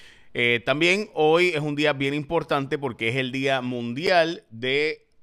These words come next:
Respeto a los Derechos de los Animales. Curiosamente, se celebra el mismo día declarado por las Naciones Unidas del Día del Derecho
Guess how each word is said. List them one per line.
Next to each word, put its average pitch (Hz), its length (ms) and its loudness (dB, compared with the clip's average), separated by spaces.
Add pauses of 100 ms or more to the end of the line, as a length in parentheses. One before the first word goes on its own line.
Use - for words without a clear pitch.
Respeto 147 880 -6
a 120 100 2
los 113 240 -4
Derechos 147 500 0
de 131 100 -2
los 117 280 -6
Animales. 117 880 -4 (880)
Curiosamente, 175 680 -6
se 175 60 -10
celebra 131 360 -4
el 113 200 -8
mismo 135 320 -8
día 147 320 -6 (140)
declarado 98 400 -6
por 113 100 -2
las 110 80 -4
Naciones 113 300 -6
Unidas 139 340 -4
del 95 180 -10
Día 120 360 -2
del 98 260 -14
Derecho 113 640 -6